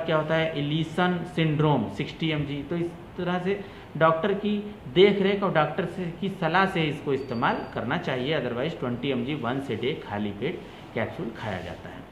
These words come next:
साथियों, साथ ही साथ हम बात करेंगे इसके side effect की। बहुत से मरीजों में इसके उपयोग से देखा गया है कि जैसे nausea, vomiting हो जाता है, blurred vision हो जाता है,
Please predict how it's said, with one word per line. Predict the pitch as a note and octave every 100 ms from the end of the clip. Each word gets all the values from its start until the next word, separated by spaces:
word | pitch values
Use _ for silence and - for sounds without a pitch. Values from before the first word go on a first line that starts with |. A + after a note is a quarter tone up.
| - - - - -
साथियों, | G3+ C4+
साथ | C4 A3+ A#3+
ही |
साथ | A#3+ A#3+
हम | B3 G3+
बात | F#3 F#3+
करेंगे | G#3+ G#3+
इसके | G#3 - G3+
side | E3 C3+
effect | - G3 G3 -
की। |
बहुत | F#3 D#3+ D#3+
से | F3
मरीजों | D#3 C#3+ C#3+ D#3+
में | D#3
इसके | D3+ D#3
उपयोग | D3 C3+ D3 C#3+
से | D#3
देखा | B2 B2 D3+
गया | C#3+ C#3
है | C#3
कि | C3+
जैसे | A#2+ A#2+ C3+ B2+ - - -
nausea, | B2+ C3 B2 C#3
vomiting | B2 A#2+ A#2 D3
हो | C3+
जाता | C3 B2 B2+ B2
है, | A2+
blurred | A2+ A2+ B2+ C3+ B2
vision | B2+ C3 B2+
हो | A#2
जाता | A#2+ A#2+
है, | A#2 A#2 A#2+ -